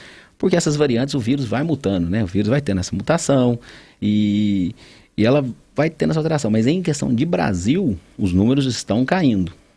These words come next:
É, tinha um, um, um, doutor Jorge Calil é uma referência hoje em questão de, de tratamento de covid. Eles estão até desenvolvendo uma vacina via spray nasal, que o Brasil já tá em fase de teste.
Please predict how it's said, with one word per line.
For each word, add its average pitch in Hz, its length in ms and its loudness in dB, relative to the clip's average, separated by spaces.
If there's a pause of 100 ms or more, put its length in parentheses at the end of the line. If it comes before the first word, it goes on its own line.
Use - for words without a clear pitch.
(160)
É, 92 760 2 (140)
tinha 123 220 0
um, 135 160 0 (420)
um, 104 80 -2
um, 98 260 -2 (160)
doutor 98 300 2
Jorge 110 240 4
Calil 101 320 4
é 104 40 2
uma 98 100 2
referência 101 520 0
hoje 101 360 0
em 92 100 -2
questão 90 380 -2
de, 87 180 -4
de 87 120 -4
tratamento 87 360 -2
de - 60 -14
covid. 123 420 0 (480)
Eles 92 240 0
estão 101 160 -2
até 101 140 0
desenvolvendo 98 420 0
uma 98 140 0
vacina 92 520 -2 (220)
via 101 140 2
spray 104 320 2
nasal, 101 480 0
que - 120 -10
o 90 40 -2
Brasil 92 280 0
já 95 120 -2
tá 92 100 -4
em 95 60 -2
fase 85 260 -2
de 107 80 -4
teste. 117 480 -4